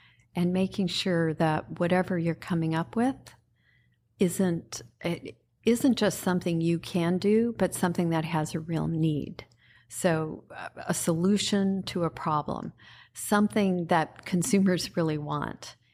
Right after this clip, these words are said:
And then you have to know who is that consumer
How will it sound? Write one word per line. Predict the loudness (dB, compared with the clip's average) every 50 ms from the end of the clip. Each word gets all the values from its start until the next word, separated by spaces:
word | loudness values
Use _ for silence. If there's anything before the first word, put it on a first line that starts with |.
| _ _ _ _ -6
And | -2 0 2
then | 4 4 4
you | 4 2
have | 0 0 -2 -4 -2 -2
to | -2 0
know | 2 2 2 2 0 -2
who | -2 -2 2 2
is | 2 2 0 -2
that | -4 -4 -4 -4
consumer | -4 -4 -2 -2 -2 -4 -2 0 0 0 0 -2 -4 -6 -10